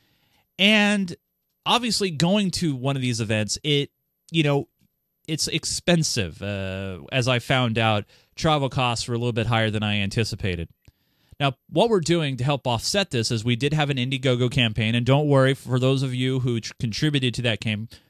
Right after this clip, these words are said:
pe-, campaign, we haven't forgot about you. We will definitely deliver on those promises that, uh,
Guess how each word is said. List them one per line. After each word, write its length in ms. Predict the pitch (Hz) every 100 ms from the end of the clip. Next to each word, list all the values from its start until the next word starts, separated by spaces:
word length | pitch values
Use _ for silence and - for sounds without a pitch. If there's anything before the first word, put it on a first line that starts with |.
| -
pe-, 100 | 139
campaign, 400 | 123 127 120 117
we 120 | 123
haven't 260 | 123 143 160
forgot 300 | 160 135 127
about 240 | 113 101
you. 240 | 78 87 - - - - - -
We 340 | 117 113 110
will 300 | 104 113 110
definitely 400 | 92 120 135 120
deliver 440 | 107 107 98 98 -
on 240 | 107 101
those 180 | 101 98
promises 680 | - 101 98 95 98 92 90 -
that, 580 | 98 90 101 95 92 -
uh, 260 | 98 95